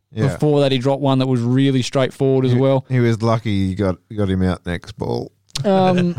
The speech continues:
Speaker 1: <laughs>
Speaker 2: there were some bright spots. Um, I think Blackwood,
Speaker 1: Yeah.
Speaker 2: like, his stats may not show it, but I think he batted incredibly smartly in that last day. He's, like, he was the last wicket to go.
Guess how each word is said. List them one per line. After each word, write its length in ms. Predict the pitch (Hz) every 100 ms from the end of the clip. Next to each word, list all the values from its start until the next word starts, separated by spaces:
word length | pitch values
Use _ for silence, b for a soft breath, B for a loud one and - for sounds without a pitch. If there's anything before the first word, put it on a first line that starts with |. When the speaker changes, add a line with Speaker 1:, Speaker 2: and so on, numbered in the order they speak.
| 101
Speaker 1:
<laughs> 800 | 117 131 123 135 113 101 - _
Speaker 2:
there 100 | 214
were 100 | 220
some 160 | 214 220
bright 320 | 180 220 254
spots. 500 | - 185 139 - - -
Um, 340 | 175 165 160 -
I 140 | 170
think 280 | - 208 156
Blackwood, 720 | 139 160 175 - 180 196 240 - _ _ _ _
Speaker 1:
Yeah. 220 | 143 180
Speaker 2:
like, 220 | 165 160 -
his 240 | 185 147
stats 480 | - - 190 190 -
may 240 | 190 180
not 200 | 180 165
show 300 | 139 - 165
it, 40 | 165
but 120 | 160
I 120 | 170
think 160 | 185 185
he 80 | 160
batted 320 | 151 151 139
incredibly 1000 | 135 127 - - 151 156 165 170 156 147
smartly 680 | 139 - 139 143 143 147 143
in 100 | 139
that 180 | 139 131
last 400 | 135 135 135 -
day. 240 | 143 160
He's, 300 | 156 147 127
like, 160 | 151 143
he 100 | 170
was 160 | 165 135
the 100 | 135
last 400 | 131 135 127 -
wicket 260 | 139 147
to 60 | -
go. 420 | 120 131 131 135